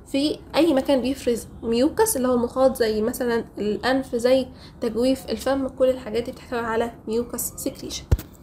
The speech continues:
كده احنا خدنا تكوين النيوترال ميوكوبوليساكرايد. قبل ما نخش على الاسيديك تعالى نشوف بس است-، النيوترال ميوكوبوليساكرايد دي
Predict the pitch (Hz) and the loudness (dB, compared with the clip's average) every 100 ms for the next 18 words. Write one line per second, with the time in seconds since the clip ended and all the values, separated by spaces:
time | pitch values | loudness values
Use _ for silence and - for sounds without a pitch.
0 | - - - - 320 381 392 381 - - | -20 -20 -20 -2 4 4 4 -2 -10 -18
1 | - - - - - - - 277 269 262 | -20 -20 -20 -20 -20 -20 -8 -4 -2 2
2 | 262 285 294 233 - 254 262 233 226 285 | 4 6 4 0 2 2 4 2 4 6
3 | 277 262 233 254 262 247 247 - 208 190 | 6 4 2 2 2 0 0 -8 -6 0
4 | 262 302 277 320 320 - - 320 392 392 | 2 4 4 2 2 0 0 2 2 2
5 | 254 294 277 269 240 262 - - - - | 4 4 4 0 0 -2 -2 -8 -6 -6
6 | - - - 214 233 262 254 233 254 262 | -6 -6 -4 2 2 2 2 2 0 0
7 | 240 240 - 247 233 247 | 0 -2 -4 -2 -2 -4